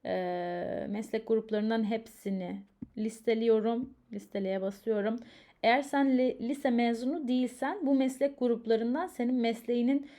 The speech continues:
e, puanına bakmalısın. Diyelim ki oyuncusun.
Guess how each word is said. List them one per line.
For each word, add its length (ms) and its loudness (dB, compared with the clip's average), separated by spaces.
e, 140 0
puanına 640 0
bakmalısın. 720 -8
Diyelim 260 6
ki 120 -2
oyuncusun. 600 0